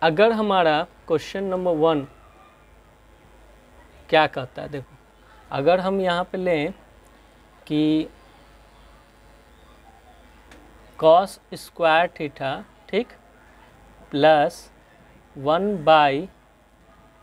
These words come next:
वन प्लस cot स्क्वायर theta, ठीक, is equal to वन, ये प्रूव करना है, है ना? क्या करना है? Prove that,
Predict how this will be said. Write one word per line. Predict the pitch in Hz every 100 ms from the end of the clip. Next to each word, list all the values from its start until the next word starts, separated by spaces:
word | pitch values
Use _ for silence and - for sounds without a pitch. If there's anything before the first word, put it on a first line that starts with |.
| -
वन | 139 147 180 247 - - - - _ _ _
प्लस | - 151 156 190 - - _ _ _ _ _ _ _ - 147
cot | 147 170 - -
स्क्वायर | 165 - - 143 143
theta, | 147 - 123 - - - - - - _ _ -
ठीक, | - 220 - - - - - - 156
is | 143
equal | 147 156 156 151
to | 185
वन, | 160 143 131 135 - -
ये | 156
प्रूव | - 180 185 -
करना | 135 131 131
है, | 175 - _ _ - - - - - 151
है |
ना? | 208 156 -
क्या | 156
करना | 165 180 180
है? | 180 240 - - - - -
Prove | 156 170 165 135
that, | 131